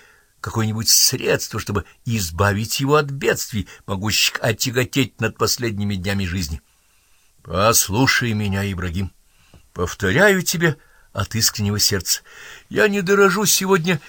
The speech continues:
ни величием, ни могуществом. Тёмное спокойствие, далёкое от всяких тревог,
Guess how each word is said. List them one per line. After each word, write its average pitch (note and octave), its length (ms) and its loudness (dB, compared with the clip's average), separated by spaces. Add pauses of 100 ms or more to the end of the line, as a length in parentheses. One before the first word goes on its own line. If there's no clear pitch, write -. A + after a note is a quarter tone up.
(140)
ни F#3+ 240 4
величием, F3 760 0 (300)
ни D#3 240 2
могуществом. F3 920 0 (840)
Тёмное C3+ 760 4
спокойствие, A2+ 960 2 (360)
далёкое F#2+ 440 2
от - 80 -6
всяких F#2 400 -4
тревог, F#2+ 380 -2